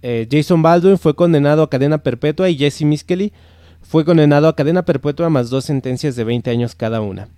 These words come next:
El director, Joe Berlinger, cubrió el caso con la serie de documentales Paradise Lost. Eh, Metallica, de mi corazón, donó su música para los documentales. Eh, al apoyo se unió mucha gente como Eddie Vedder de Pearl Jam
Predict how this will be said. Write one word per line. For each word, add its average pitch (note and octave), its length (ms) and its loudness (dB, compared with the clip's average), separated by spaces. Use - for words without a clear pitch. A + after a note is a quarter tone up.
El C#3+ 200 4
director, D#3 520 2
Joe D#3 180 4
Berlinger, D3+ 600 2
cubrió E3+ 240 4
el A3+ 140 0
caso F#3+ 280 2
con F3+ 140 2
la D3 80 2
serie D#3 220 0
de E3+ 100 4
documentales C3+ 720 0
Paradise C#3+ 500 0
Lost. A#2 360 -6
Eh, A2 240 -8
Metallica, D3 600 2
de C3 320 -4
mi A#2+ 100 0
corazón, C3 520 -2
donó E3+ 240 4
su G#3 120 0
música F#3 320 0
para D3+ 200 2
los B2 160 -2
documentales. B2 840 -2
Eh, C3 300 -2
al C#3 180 2
apoyo G3 520 4
se F3 240 2
unió F#3+ 600 4
mucha G3+ 360 2
gente F#3 360 0
como C3 540 -2
Eddie D3+ 240 2
Vedder E3+ 460 2
de A#2 340 0
Pearl C3+ 240 0
Jam F#3 260 0